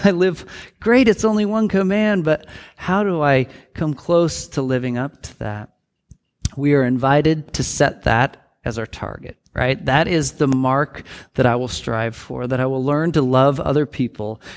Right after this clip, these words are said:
as Jesus has loved us. And Jesus, as I fall short, uh, guide me and correct me that I can be more loving.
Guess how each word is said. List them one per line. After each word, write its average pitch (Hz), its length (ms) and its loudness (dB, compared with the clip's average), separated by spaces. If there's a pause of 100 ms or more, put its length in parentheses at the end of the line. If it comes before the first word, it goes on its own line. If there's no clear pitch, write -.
(100)
as 113 200 -2
Jesus 120 500 2
has 110 180 -2
loved 110 300 -2
us. 110 480 -2 (300)
And 139 120 4
Jesus, 151 400 4
as 143 120 2
I 135 100 4
fall 143 260 2
short, - 640 -6 (300)
uh, 113 160 2
guide 135 460 2
me 147 180 0
and 127 160 -2
correct 127 500 -2
me 110 380 -8
that 117 100 0
I 117 100 2
can 117 180 -2
be 117 500 -2 (300)
more 107 500 -8 (380)
loving. 104 520 -10